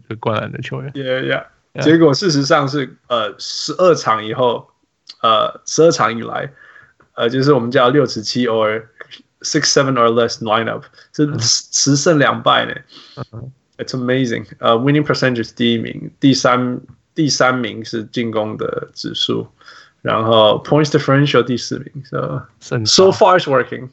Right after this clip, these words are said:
Speaker 2: 但是就像你讲，
Speaker 1: Yeah。
Speaker 2: 季后赛嘛，right？Everything is
Speaker 1: Yep。
Speaker 2: about季后赛，yeah。
Speaker 1: Yep。
Speaker 2: 欧丁红说，因为一直拿到M V P。
Speaker 1: 拿不到M V P啊。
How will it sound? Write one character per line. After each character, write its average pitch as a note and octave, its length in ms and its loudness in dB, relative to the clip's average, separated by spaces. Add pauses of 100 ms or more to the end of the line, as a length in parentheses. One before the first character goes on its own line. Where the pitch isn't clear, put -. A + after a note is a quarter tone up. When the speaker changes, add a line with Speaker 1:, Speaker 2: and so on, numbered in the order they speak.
Speaker 2:
但 C3 160 0
是 B2+ 280 -4
就 C#3+ 100 0
像 C#3 160 4
你 B2+ 100 -16
讲， A2+ 340 -4
Speaker 1:
Yeah。 - 60 -20
Speaker 2:
季 C3+ 160 -2
后 A#2 80 0
赛 A#2 280 -4
嘛， A#2 180 -16
right？Everything B2 540 -4
is G2+ 80 -8
Speaker 1:
Yep。 G#2+ 40 -6
Speaker 2:
about A2 160 -2
季 A2+ 160 -8
后 G#2+ 100 -10
赛， - 220 -10 (100)
yeah。 C3 200 -2
Speaker 1:
Yep。 C3 40 -14 (800)
Speaker 2:
欧 C#3+ 140 2
丁 C#3+ 240 2
红 A2+ 380 -2
说， A#2+ 380 4 (120)
因 D3 120 -2
为 C#3 120 2
一 C#3 80 -2
直 C3 140 -4
拿 A2+ 160 4
到 A#2 80 6
M A2 240 2
V A2 140 -2
P。 A#2 280 -6 (680)
Speaker 1:
拿 - 180 -8
不 - 180 -6
到 - 80 -10
M A#2 160 -12
V A2 80 -18 (120)
P C3+ 220 -20
啊。 C#3 80 -18